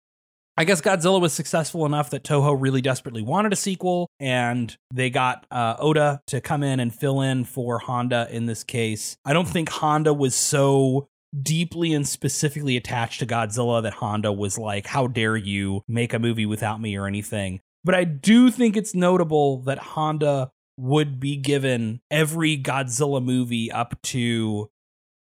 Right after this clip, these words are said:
shit, let me look it up again. How long is it until a Godzilla movie or a movie featuring Godzilla is not directed by Honda again? Yeah, it's not until nineteen sixty-six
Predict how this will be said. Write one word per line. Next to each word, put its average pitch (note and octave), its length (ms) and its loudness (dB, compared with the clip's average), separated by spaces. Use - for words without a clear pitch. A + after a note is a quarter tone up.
shit, - 380 -10
let G#2 80 -12
me D#3+ 80 -4
look C#3 220 -8
it G#2+ 60 -4
up G2 140 -6
again. E2 380 -18
How G#3 260 2
long F3+ 400 6
is D3 340 0
it G#2+ 220 -2
until C3 920 0
a B2+ 100 -2
Godzilla C3+ 580 2
movie B2+ 500 2
or A#2 180 -2
a A#2+ 40 0
movie C#3+ 220 2
featuring C3+ 440 -4
Godzilla A2+ 520 -2
is G#2+ 180 -6
not B2 400 -2
directed A#2 560 -2
by G2+ 160 -4
Honda G#2 460 -4
again? E2+ 480 -12
Yeah, G3+ 280 4
it's G#3+ 120 0
not B3+ 160 4
until F4 240 2
nineteen F3 500 2
sixty-six D3+ 880 -4